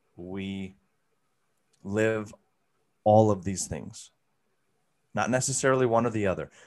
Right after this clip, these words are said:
We're not necessarily, like, wealthy and perfect and we're Elon Musk or, like, and we create state-of-the-art technology that's out of this world and then we transcend. No. We have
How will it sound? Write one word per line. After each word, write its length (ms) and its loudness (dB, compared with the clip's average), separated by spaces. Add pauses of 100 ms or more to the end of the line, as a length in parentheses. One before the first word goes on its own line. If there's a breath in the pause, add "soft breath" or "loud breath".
(120)
We're 140 -2 (100)
not 100 2
necessarily, 640 -4
like, 300 -8
wealthy 460 2
and 180 -10
perfect 580 -4
and 140 -6
we're 180 -4
Elon 360 0
Musk 420 -2
or, 60 -4 (100)
like, 160 -8
and 80 -12
we 140 -10
create 560 -6 (480)
state-of-the-art 720 -2
technology 680 -4
that's 200 -8
out 140 -2
of 60 -14
this 140 -10
world 280 -2 (320 loud breath)
and 160 -2
then 160 0
we 260 -6 (240)
transcend. 520 -6 (120)
No. 320 2 (960 soft breath)
We 80 -2
have 180 4